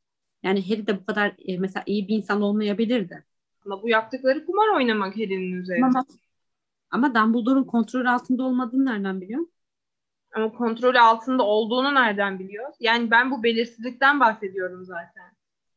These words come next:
Speaker 1: İşte diyoruz ya hani mesela Kilit Aynası'nın karşısından tesadüf çıkmadığını, onu denemek için, sınamak için yaptığını, birkaç durumları yine bu şekilde.
Speaker 2: Ya ben sadece Dumbledore için demiyorum. Yani mesela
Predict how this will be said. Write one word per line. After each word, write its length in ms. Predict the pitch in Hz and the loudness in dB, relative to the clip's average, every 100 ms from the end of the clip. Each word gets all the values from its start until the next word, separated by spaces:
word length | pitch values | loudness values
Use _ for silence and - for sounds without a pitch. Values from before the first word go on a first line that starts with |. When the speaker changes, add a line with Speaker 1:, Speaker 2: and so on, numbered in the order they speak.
| _ _ _ _ _ - | _ _ _ _ _ -12
Speaker 1:
İşte 300 | 175 240 214 | -6 -4 -2
diyoruz 360 | 254 330 339 | 0 2 0
ya 120 | 247 | -2
hani 320 | 202 208 190 190 _ - - _ - | 0 0 -2 -6 _ -20 -20 _ -8
mesela 400 | 196 208 214 208 | -4 -2 -2 -2
Kilit 260 | 214 202 | -4 -2
Aynası'nın 460 | 214 208 202 202 196 | -2 -2 -2 -2 -4
karşısından 580 | - 202 190 - 208 202 | -2 -4 -4 -4 -2 -2
tesadüf 440 | 196 196 190 - | -4 -4 -4 -6
çıkmadığını, 560 | - - 208 180 180 175 | -12 -4 -2 0 -2 0
onu 180 | 202 190 | 0 0
denemek 320 | 196 196 190 | 0 0 -2
için, 220 | - - | -6 -10
sınamak 440 | 190 208 202 202 _ _ _ _ _ | -6 -2 -2 -2 _ _ _ _ _
için 180 | - 196 | -4 -2
yaptığını, 580 | 175 - 170 - - - _ - | -2 -4 -6 -4 -10 -14 _ -4
birkaç 400 | 202 196 190 - | -4 -2 -4 -4
durumları 340 | 175 185 185 | -2 -2 -2
yine 220 | 180 175 165 | 0 -2 -2
bu 40 | |
şekilde. 580 | - 170 - 160 151 165 - - _ _ _ _ _ _ _ _ _ _ - | -8 -14 -12 -14 -12 -12 -12 -14 _ _ _ _ _ _ _ _ _ _ -6
Speaker 2:
Ya 80 | 214 | 2
ben 180 | 254 262 | 4 4
sadece 300 | 269 277 269 | 2 0 2
Dumbledore 480 | 220 226 233 240 262 | 4 4 2 2 2
için 240 | 254 254 | 0 -2
demiyorum. 460 | 233 254 220 180 180 | 0 2 0 -2 -4
Yani 240 | 196 208 | -4 -2
mesela 480 | 233 240 262 240 233 | -4 -6 -2 2 2